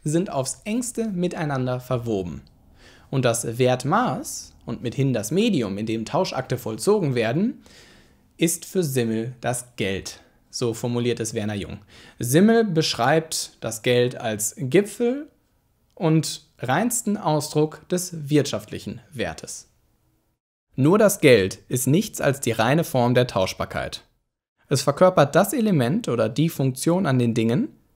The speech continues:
durch die sie wirtschaftliche sind, die zwar nicht ihre Totalität, wohl aber die des Geldes ausmacht.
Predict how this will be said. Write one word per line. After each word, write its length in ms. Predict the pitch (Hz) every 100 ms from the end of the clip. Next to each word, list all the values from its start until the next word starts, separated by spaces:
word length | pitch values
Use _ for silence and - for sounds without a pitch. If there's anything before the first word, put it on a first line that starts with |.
| -
durch 240 | 143 143
die 140 | 117 117
sie 180 | 151
wirtschaftliche 640 | 170 170 - 101 - - -
sind, 300 | - - - _ _ _ _ _ _ _ _ -
die 100 | 120
zwar 200 | - 113
nicht 280 | 117 110 -
ihre 320 | 117 117 123
Totalität, 720 | 127 151 143 147 - 165 220 - _ -
wohl 280 | 127 143 233
aber 240 | - 190
die 380 | 156 123 127 -
des 280 | 151 - -
Geldes 380 | 98 90 87
ausmacht. 600 | - 87 - 78 - -